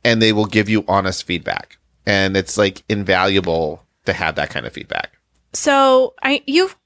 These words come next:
Speaker 2: done Protospiel.
Speaker 1: I have
Speaker 2: Correct?
Speaker 1: not done Protospiel. I've done a couple, um, Gen Con has a smaller room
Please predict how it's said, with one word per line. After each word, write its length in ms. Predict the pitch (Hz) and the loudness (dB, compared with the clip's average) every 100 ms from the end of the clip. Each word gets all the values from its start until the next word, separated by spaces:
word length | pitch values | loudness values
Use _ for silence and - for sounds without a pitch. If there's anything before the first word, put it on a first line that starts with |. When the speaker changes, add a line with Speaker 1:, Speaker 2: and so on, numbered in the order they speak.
| _ | _
Speaker 2:
done 400 | 294 269 262 220 | 0 0 0 -4
Protospiel. 800 | - 262 247 202 - - - - - _ - - - - 123 | -6 -2 -2 -2 -4 -8 -12 -14 -20 _ -20 -20 -20 -6 0
Speaker 1:
I 60 | |
have 60 | 135 | 2
Speaker 2:
Correct? 80 | 135 | 4
Speaker 1:
not 160 | 151 165 | 2 2
done 160 | 160 | -2
Protospiel. 580 | 143 123 123 - 113 113 | 0 0 0 0 2 4
I've 180 | 101 101 | 2 2
done 200 | 127 143 | 2 2
a 80 | 147 | 0
couple, 640 | 147 131 135 123 120 113 | -2 0 2 6 6 4
um, 540 | - 104 101 98 95 98 _ _ _ 110 107 107 | 2 0 0 -4 -10 -14 _ _ _ -18 -16 -6
Gen 260 | 139 139 | -2 -2
Con 220 | 135 135 120 | 0 -2 0
has 160 | 113 | 0
a 80 | 107 | -2
smaller 500 | - 107 101 101 98 | -2 0 2 4 2
room 600 | 87 92 98 98 107 127 | 0 -2 -2 -2 -4 -6